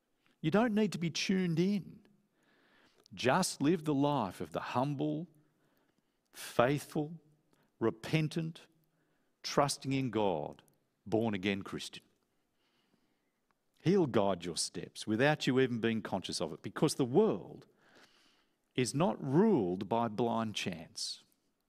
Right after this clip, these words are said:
It's not ruled by fate. It's ruled by a personal God, a God of Hesed,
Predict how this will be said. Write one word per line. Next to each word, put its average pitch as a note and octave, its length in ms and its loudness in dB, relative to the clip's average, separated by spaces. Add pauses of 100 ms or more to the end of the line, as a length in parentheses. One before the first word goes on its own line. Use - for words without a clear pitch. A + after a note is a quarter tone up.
(460)
It's C#3 200 -2
not F3 200 2
ruled D#3+ 360 4
by C#3+ 180 4
fate. E2+ 520 -6 (1300)
It's B2 240 -4
ruled D3 400 2
by G2 200 4
a E2+ 60 0
personal F#3 720 0
God, D#2+ 480 -6 (720)
a B2 80 2
God C3 400 4
of A#2+ 140 -2
Hesed, - 720 -2